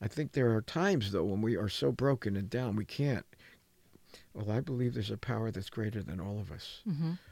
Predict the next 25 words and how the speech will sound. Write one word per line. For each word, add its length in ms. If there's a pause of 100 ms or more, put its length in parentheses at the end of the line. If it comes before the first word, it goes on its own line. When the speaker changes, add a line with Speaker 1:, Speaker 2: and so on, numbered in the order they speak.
(220)
Speaker 1:
Um, 400
in 120
the 80
universe, 500
I 100
call 260
it, 80 (100)
I 120
know 180
it's, 160 (120)
for 140
me, 140
it's 140
God. 320 (180)
Speaker 2:
I 80
think 240
Joe, 460 (500)
uh, 280 (120)
talked 260
about 280
that 180
for 240
Speaker 1:
Mm-hmm. 80 (100)
Speaker 2:
his, 220 (140)
personally, 720